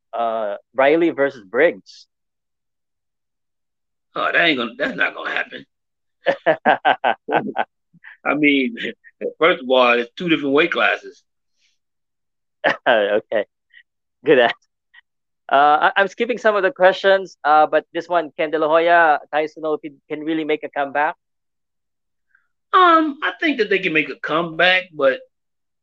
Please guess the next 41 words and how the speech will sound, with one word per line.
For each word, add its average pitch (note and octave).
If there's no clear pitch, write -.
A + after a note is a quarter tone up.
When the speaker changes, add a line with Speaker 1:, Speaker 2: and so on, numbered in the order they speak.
Speaker 2:
to E3+
the B2
higher D#3
echelon, G#3+
no. A#2
I C3+
think D3
that C3+
they D3+
can C3
come D3
back D3
and A2+
they C#3
can, B2
I D3
mean, C#3
I F#3
can D3
come D3+
back D#3+
at D#3
sixty -
and C3+
beat G3
somebody. A#3
<laughs> C3
So, C#3
yeah, -
I -
Speaker 1:
<laughs> -
Speaker 2:
think G3+
that, E3
I F3
think D#4
that D3
they F3
can D3+
come D3
back D3+
and, A2